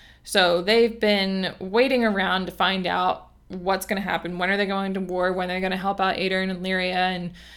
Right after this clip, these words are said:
try to defeat Nilfgaard? But they get these orders that they are not to engage the Nilfgaardian soldiers as they cross into Aedirn because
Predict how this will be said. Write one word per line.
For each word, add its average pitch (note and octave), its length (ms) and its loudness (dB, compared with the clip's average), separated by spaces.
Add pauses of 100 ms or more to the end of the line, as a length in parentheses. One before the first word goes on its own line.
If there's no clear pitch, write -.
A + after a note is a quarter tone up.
(140)
try F#3+ 220 2
to F#3+ 80 2
defeat G3 320 -2
Nilfgaard? F3 580 -2 (840)
But G#3 120 -4
they G#3+ 120 2
get G#3 140 0
these G3 140 0
orders F#3+ 280 -2
that F#3+ 120 -6
they G3 120 0
are F#3 160 2
not G#3 380 2
to A3 140 -4
engage F#3+ 600 -2 (180)
the G3 360 -2
Nilfgaardian G#3+ 640 0
soldiers G#3 720 -2 (500)
as G3 180 4
they G3 140 -2
cross A3 600 6
into F#3+ 600 -2
Aedirn F#3+ 500 -2 (320)
because F#3 680 -2